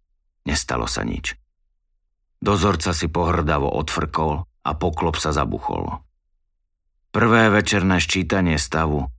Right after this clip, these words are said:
mali za sebou. „Kokot skurvený,“ sykol Mundy. „Stretnúť ho tak vonku.“ Najtenší a najdengľavejší z nich sa uchechtol.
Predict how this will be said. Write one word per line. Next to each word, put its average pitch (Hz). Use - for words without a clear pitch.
mali 73
za 62
sebou. 50
„Kokot 78
skurvený,“ 64
sykol 58
Mundy. 53
„Stretnúť 92
ho 76
tak 71
vonku.“ 73
Najtenší 101
a -
najdengľavejší 85
z 57
nich 76
sa 76
uchechtol. -